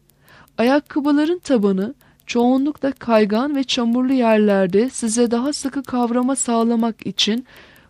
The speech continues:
fazladan sürtünme yaratacak biçimde tasarlanır. Koşu ayakkabılarının yeri kavrayan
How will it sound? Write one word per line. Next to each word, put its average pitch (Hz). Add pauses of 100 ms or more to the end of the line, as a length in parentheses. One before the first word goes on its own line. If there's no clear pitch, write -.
(120)
fazladan 214
sürtünme 262
yaratacak 247
biçimde 208
tasarlanır. 185 (800)
Koşu 311
ayakkabılarının 214 (360)
yeri 220
kavrayan 208